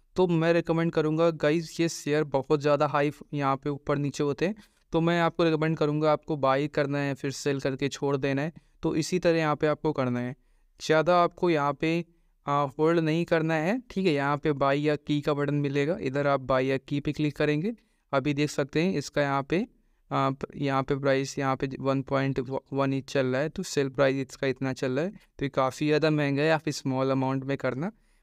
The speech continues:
बस इधर बाय सेल करके इधर आप यहाँ पे छोड़ देना, ठीक है। देख सकते हैं इसके प्राइस यहाँ पे काफ़ी ज़्यादा है, जो यहाँ पे सबसे कम है ज़ीरो पॉइंट,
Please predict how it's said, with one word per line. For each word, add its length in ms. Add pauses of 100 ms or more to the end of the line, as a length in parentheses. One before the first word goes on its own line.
बस 200
इधर 220
बाय 280
सेल 260
करके 300
इधर 180
आप 200
यहाँ 200
पे 160
छोड़ 300
देना, 260
ठीक 220
है। 60 (840)
देख 160
सकते 240
हैं 60
इसके 200
प्राइस 300
यहाँ 180
पे 140
काफ़ी 360
ज़्यादा 180
है, 140 (340)
जो 200
यहाँ 200
पे 120
सबसे 420
कम 260
है 160
ज़ीरो 280
पॉइंट, 500